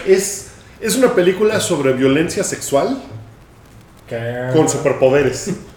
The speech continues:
Speaker 2: Oh.
Speaker 1: Está muy rara, o sea, la empecé a ver y sí fue así como de, "Ah". Es un pequeño pueblo como en la frontera de Estados Unidos y Canadá, donde a una chica,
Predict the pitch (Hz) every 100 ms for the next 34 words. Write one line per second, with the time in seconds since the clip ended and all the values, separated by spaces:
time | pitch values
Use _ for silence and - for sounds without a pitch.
0 | - - - - - - 117 110 107 110
1 | 170 - 214 214 - 262 262 269 180 190
2 | 262 277 196 185 196 208 220 226 - -
3 | - 143 170 156 160 160 - 208 208 196
4 | 190 160 185 180 - 175 120 175 190 190
5 | - 180 220 185 175 190 185 165 180 185
6 | 185 185 170 127 117 113 117 120 147 151
7 | 147 143 135 131 139 123 107 98 98 104
8 | 139 190 - 113 107 104 104 104 101 104
9 | 117 135 135 143 131 151 139 147 - -
10 | -